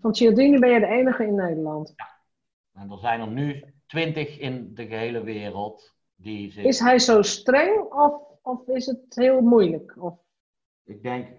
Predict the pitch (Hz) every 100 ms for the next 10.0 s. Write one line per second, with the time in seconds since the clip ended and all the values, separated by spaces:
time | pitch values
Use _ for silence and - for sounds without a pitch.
0 | 113 120 101 95 131 139 135 127 120 107
1 | 120 110 101 127 143 170 185 180 180 180
2 | 165 143 139 135 131 127 127 123 123 123
3 | 117 104 131 135 135 127 - 127 131 113
4 | 107 131 156 156 156 156 151 147 147 -
5 | - 139 135 127 135 127 120 - _ 131
6 | 131 123 117 - _ _ - 104 110 98
7 | - 120 113 135 143 139 131 131 135 127
8 | - 143 131 131 135 139 - _ _ _
9 | _ _ - 233 196 - - _ _